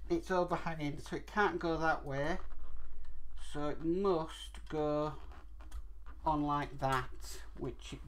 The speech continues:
does. And we need to secure that in with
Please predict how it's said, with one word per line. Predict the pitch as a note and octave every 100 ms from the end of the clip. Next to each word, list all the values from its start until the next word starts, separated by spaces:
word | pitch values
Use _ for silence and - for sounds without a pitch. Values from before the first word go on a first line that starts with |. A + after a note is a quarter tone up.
| -
does. | F3+ G3 F#3+ - - - - - - - - - -
And | E3+ E3 E3+ E3 -
we | F#3
need | G3 G#3+ -
to | F#3+
secure | - - G#3 G3+ F#3+
that | F3+ -
in | F#3+ F#3+ D3+ -
with | E3 E3+ E3